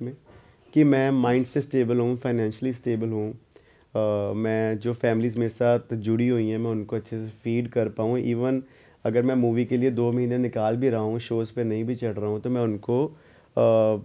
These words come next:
वो फैमिलीज़ की टेक केयर कर सकूँ, including my own family and myself। तो जब वो सेटल हुआ, फिर दो हज़ार बीस में, मैं मूवीज़ का तो तगड़ा फ़ैन हूँ,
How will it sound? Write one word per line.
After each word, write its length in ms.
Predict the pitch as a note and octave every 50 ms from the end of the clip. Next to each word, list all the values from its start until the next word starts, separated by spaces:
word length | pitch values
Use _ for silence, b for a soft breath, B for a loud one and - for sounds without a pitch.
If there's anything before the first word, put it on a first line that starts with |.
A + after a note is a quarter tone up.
| - -
वो 100 | C3+ C3+
फैमिलीज़ 360 | C3 C#3 B2+ B2 B2 B2 A#2+
की 120 | - C#3
टेक 260 | B2+ - C3 A#2 - -
केयर 140 | A#2+ A2
कर 140 | G#2 B2 A2
सकूँ, 280 | G#2 - A#2 G#2+ D3+ E3
including 340 | E3 D#3 D#3+ D3 C3 C3 C3
my 40 |
own 220 | C3 B2 A2+ G#2+ A2
family 180 | A2+ A2+ -
and 360 | A2+ G#2 G#2 G#2 G#2+ A2 A2 G#2
myself। 380 | G#2 G#2 - - F#2 F2+ F2 F2 - _ _ _ _ _ - _ _ _ -
तो 80 | B2+
जब 200 | B2 D3+ D3+ C3+
वो 160 | B2+ C#3 D#3+ D#3+
सेटल 320 | D#3+ E3 D3 C3 C#3+ D3
हुआ, 240 | C#3+ C#3 C#3 C#3 C#3
फिर 180 | C3+ - D3
दो 220 | D3 C3+ C3+ C#3 C#3+
हज़ार 180 | C#3+ D#3 D#3
बीस 320 | C#3+ B2 B2+ B2+ B2 - -
में, 360 | C3+ C#3+ C#3 C#3 C#3 B2 A#2+ - _ - -
मैं 80 | D3 D#3+
मूवीज़ 300 | D#3+ D#3 D3+ E3 D#3+ -
का 80 | E3+
तो 80 | E3 F3
तगड़ा 280 | D3 D#3 C3+ C#3 D3
फ़ैन 280 | C#3+ B2+ C3+ B2 A#2+ A#2+
हूँ, 120 | A#2+ A#2+